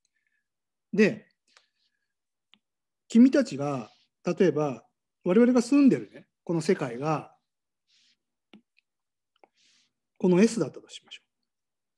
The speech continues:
う。我々が住んでるとこSね。だからSの外には出れないわけ。我々さ、考えてください。今三次元空間、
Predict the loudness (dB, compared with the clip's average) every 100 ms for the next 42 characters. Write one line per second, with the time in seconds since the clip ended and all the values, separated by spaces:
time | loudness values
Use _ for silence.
0 | _ _ _ _ _ _ _ -10 -8 -6
1 | -4 -4 -6 -12 -12 -12 -18 _ _ _
2 | _ _ _ _ _ _ -18 -4 -2 0
3 | -2 -4 -12 -14 -12 -2 0 0 -4 -20
4 | _ _ _ _ _ _ -12 -4 -2 0
5 | -2 -4 -6 -10 _ _ _ -10 -6 -6
6 | -6 -12 -16 -14 -6 0 0 2 0 0
7 | -4 -6 -10 -14